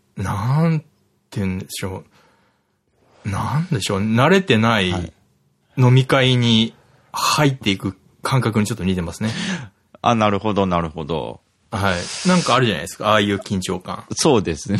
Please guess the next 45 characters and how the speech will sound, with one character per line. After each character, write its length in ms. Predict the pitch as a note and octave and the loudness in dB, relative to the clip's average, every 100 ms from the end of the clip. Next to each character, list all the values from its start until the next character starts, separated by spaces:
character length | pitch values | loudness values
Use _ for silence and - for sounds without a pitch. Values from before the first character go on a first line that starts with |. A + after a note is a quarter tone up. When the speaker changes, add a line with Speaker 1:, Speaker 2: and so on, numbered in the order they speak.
| F2 | 0
Speaker 2:
<laughs> 140 | E2+ | 0
僕 300 | - A#2+ A2 | 0 0 0
も、 560 | C#3+ C#3+ C#3+ C#3 C3+ C3 - - _ _ - - - | 0 4 6 6 6 2 -4 -20 _ _ -20 -20 -4
な 180 | B2+ B2+ | 0 0
ん 120 | F#2 | 0
だ 100 | D2+ | -4
ろ 100 | C2 | -6
う、 40 | - | -6
主 200 | - C#3 | -2 -2
催 520 | - D3+ D3+ C#3 C3 - _ - | 2 2 2 2 -4 -14 _ 0
と 160 | D3+ | 2
い 220 | C#3 C#3 | 4 2
う 40 | C#3 | 2
立 280 | C#3+ - G#2 | 0 0 -2
場 1000 | E2 E2+ E2+ D#2+ D2+ D2+ D2+ D2 D2 D2 | 0 2 2 2 0 0 -2 -2 -4 -2
で 120 | E2 F2 | 0 2
あ 100 | G2+ | 2
る 120 | F2+ | 0
に 120 | E2+ | -4
も 160 | D#2+ D#2 | -8 -6
か 140 | F2 | -6
か 140 | - E2 | -4 -2
わ 140 | F2 | 0
ら 140 | D#2+ | -2
ず、 320 | C#2+ C#2+ C2+ C#2 | -8 -10 -10 -4
な 140 | G2 | -4
ん 40 | E2 | -4
か、 320 | C2 G#1+ - _ _ _ - - | -6 -8 -10 _ _ _ -20 -2
Speaker 1:
は 240 | A2 F2+ - | 0 0 -8
い。 60 | - - | -20 -10
Speaker 2:
緊 320 | - C3+ C3+ | -4 -2 -4
張 260 | - B2+ A#2+ | 2 2 4
か 160 | A#2+ | 2
ら、 420 | A#2 A#2 A2 G#2+ - _ _ _ - - - - - | 4 4 4 2 -4 _ _ _ -20 -18 -18 -20 -4
な 100 | C#3 | -2
ん 20 | |
か 180 | E2+ - | 0 2
あ 60 | A2 | 4
り 160 | A#2+ | 4
え 120 | C#3 | 4
な 120 | C3 F#2 | 4 2
い 60 | |
ぐ 100 | D#2+ | 0
ら 160 | C#2+ C2+ | -2 -4
い、 140 | B1 | -8